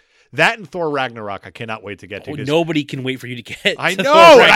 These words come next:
Speaker 2: Ragnarok.
Speaker 1: and it kills me that I can't watch it because I'm purposely not watching it.
Speaker 2: That's fair. That's fair. We're very close.
Speaker 1: How close?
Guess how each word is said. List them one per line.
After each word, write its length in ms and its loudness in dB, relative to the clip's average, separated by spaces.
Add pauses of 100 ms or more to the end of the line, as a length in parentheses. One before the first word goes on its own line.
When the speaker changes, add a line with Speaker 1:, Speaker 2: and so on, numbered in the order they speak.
Speaker 2:
Ragnarok. 320 -4
Speaker 1:
and 80 4
it 140 0
kills 320 0
me 60 -4
that 120 -2
I 60 0
can't 260 -2
watch 320 2
it 80 -6
because 260 -10
I'm 120 -10
purposely 400 -4
not 160 -2
watching 420 0
it. 180 -20
Speaker 2:
That's 200 -20
fair. 300 -8 (140)
That's 120 -20
fair. 120 -14
We're 220 -12
very 320 -4
close. 500 -16 (460)
Speaker 1:
How 120 -14
close? 360 -16